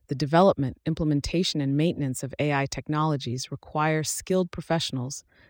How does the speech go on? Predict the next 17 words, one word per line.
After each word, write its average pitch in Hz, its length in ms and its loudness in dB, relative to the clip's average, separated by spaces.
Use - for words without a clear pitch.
leading 185 300 4
to - 120 -2
a 160 60 2
demand 147 420 0
for 143 100 -6
data 156 320 0
scientists, - 840 -6
machine 175 400 0
learning 147 320 0
engineers, 131 640 -4
A 180 140 10
I 175 200 6
ethicists, 139 680 -2
and 135 100 -2
other 156 220 2
specialized 139 680 -2
roles. - 460 -6